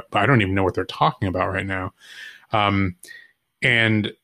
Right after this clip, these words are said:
and maybe that's just, you know, circling back to, you know, there's problems out there that the people have identified and put names to and built philosophies around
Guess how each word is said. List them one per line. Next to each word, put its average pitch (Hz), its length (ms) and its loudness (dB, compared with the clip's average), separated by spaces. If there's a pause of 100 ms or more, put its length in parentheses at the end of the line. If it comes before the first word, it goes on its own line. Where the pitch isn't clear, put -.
(140)
and 104 400 -2
maybe 110 220 0
that's 101 320 -2
just, - 320 -2
you 104 80 0
know, 95 100 0
circling 98 400 0
back 98 280 0
to, 92 300 0 (200)
you 104 100 -4
know, 92 80 0
there's 101 220 2
problems 95 560 0
out 92 180 0
there 95 240 4
that 92 200 0 (100)
the 110 100 -2
people 107 260 2
have 92 120 2
identified 95 800 0 (320)
and 98 160 0
put - 240 -2
names 104 340 2
to 95 420 2
and 95 140 0
built 104 220 2
philosophies 107 600 2
around 95 360 2